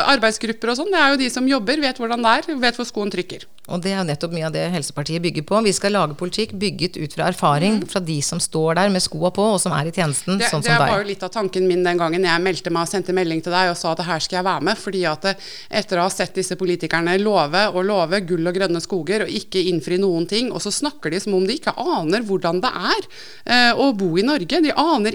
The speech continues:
Speaker 1: ingenting om de kampene som folk utkjemper hver eneste dag. Og når det kommer oppslag om ting som, eh, som har rammet mennesker, så sier de at ja, dette var et hendelig uhell, dette skal vi se på, nå skal vi se på rutinene.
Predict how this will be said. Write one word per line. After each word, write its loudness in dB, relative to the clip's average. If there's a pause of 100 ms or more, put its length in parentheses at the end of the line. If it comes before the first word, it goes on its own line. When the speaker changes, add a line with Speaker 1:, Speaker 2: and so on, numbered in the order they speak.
Speaker 1:
ingenting 4
om 2
de 0
kampene 0
som -2
folk 0
utkjemper -2
hver 4
eneste -2
dag. 4 (400)
Og 0
når 2
det -2
kommer 2
oppslag 0
om 0
ting 2
som, 0
eh, 4
som -2
har 4
rammet 2
mennesker, 0
så -4
sier 0
de 4
at 0
ja, 2
dette -2
var 2
et -4
hendelig 0
uhell, -2
dette -4
skal 0
vi 0
se 0 (160)
på, -2
nå 2
skal -6
vi -6
se -6
på -8
rutinene. -6